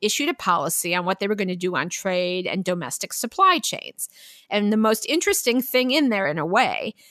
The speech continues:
is that they have a, a clause in this policy plan that says we are going to change our trade agreements to make Buy American real, as compared to we are going to change Buy American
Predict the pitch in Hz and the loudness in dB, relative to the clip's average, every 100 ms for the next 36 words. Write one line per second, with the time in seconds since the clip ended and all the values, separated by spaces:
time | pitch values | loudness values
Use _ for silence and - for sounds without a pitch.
0 | - - 208 196 196 196 202 269 247 185 | -18 -2 0 2 0 2 2 2 2 2
1 | 269 - - 277 - - 220 131 - - | 2 -2 -8 -6 -4 2 4 4 2 -2
2 | 285 370 - 190 208 - - 415 453 - | -4 -4 -4 -2 -4 -4 4 6 6 2
3 | - 147 - 117 - - 233 _ - _ | -4 -6 -6 -6 -6 -8 -10 _ -20 _
4 | 185 - - 208 185 180 180 180 220 262 | -2 0 0 0 2 0 -4 -4 2 2
5 | 262 262 254 190 180 185 180 196 190 180 | 4 2 0 2 2 2 -2 -2 0 2
6 | 175 175 - 175 160 - - 269 285 247 | 0 -6 -6 -6 -6 -2 -2 2 2 2
7 | 135 82 - 226 330 - - 180 165 - | 0 -8 -12 -8 -8 -8 -4 -4 -2 -4
8 | - - 440 466 233 202 143 104 64 76 | -8 -2 2 4 2 -2 -4 -10 -8 -6
9 | 294 - - _ _ _ _ _ _ _ | -4 -4 -8 _ _ _ _ _ _ _
10 | _ - 214 196 190 190 190 196 185 175 | _ -2 0 0 -2 2 2 4 0 -2
11 | 131 - - 185 165 165 202 208 - - | -2 -6 -8 -8 -6 -6 -2 -2 -4 -12
12 | - _ _ _ _ _ - 202 - 190 | -18 _ _ _ _ _ -2 -2 -2 -4
13 | 180 180 175 - 175 170 185 175 165 - | 0 0 0 -4 -4 -2 -4 -6 -6 -4
14 | 170 165 147 131 190 226 175 143 147 104 | -4 -4 -4 -2 0 2 2 0 -8 -10
15 | 160 | -12